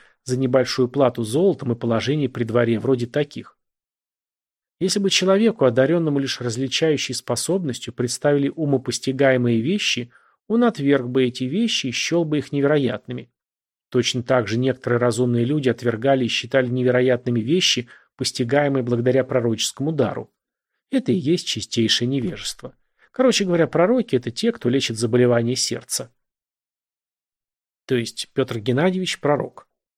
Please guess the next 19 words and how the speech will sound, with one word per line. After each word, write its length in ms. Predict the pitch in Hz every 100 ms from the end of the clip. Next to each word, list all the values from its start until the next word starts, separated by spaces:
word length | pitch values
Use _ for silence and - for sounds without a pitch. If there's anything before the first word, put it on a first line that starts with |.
| _ _ _ _
В 60 |
который 340 | - 160 196 202
раз 200 | 196 185
Карамышев 600 | - 165 175 160 - 135
думает 400 | 151 156 143 147
о 80 | 147
том, 240 | 202 175
как 220 | - 123
чуждо 380 | - 190 175 143
ему 160 | 143 139
всё 240 | - 139
чужое 540 | 131 135 135 175 202
и 40 | 113
как 220 | 135 113
безнадёжно 680 | 113 120 131 117 156 151 143
пытаться 520 | - 120 131 139 -
это 120 | 120
чужое 400 | - 131 107 113
понять. 520 | 101 139 135 117 -